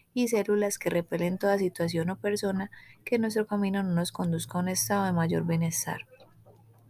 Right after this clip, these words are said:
Es físicamente imposible entonces tratar de cambiar ese diseño. Por ejemplo, si uno está aburrido en su trabajo y aún así continúa haciéndolo o prolongándolo en el tiempo,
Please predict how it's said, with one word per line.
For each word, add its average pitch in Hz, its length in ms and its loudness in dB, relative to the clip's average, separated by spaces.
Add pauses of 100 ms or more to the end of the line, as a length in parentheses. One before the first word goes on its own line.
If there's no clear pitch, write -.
(580)
Es 175 160 -2
físicamente 214 640 2
imposible 180 600 2
entonces 202 560 0
tratar 175 340 2
de 185 100 2
cambiar 170 320 2
ese 175 200 2
diseño. 170 600 0 (480)
Por 190 140 2
ejemplo, 180 440 2
si 170 80 0
uno 175 120 2
está 202 180 -2
aburrido 214 320 4
en 208 80 0
su 180 100 -2
trabajo 165 520 2
y 170 80 2
aún 165 200 4
así 196 220 0
continúa 170 540 2
haciéndolo 185 640 2
o 185 160 2
prolongándolo 180 960 4
en 180 160 0
el 170 180 -4
tiempo, 233 500 0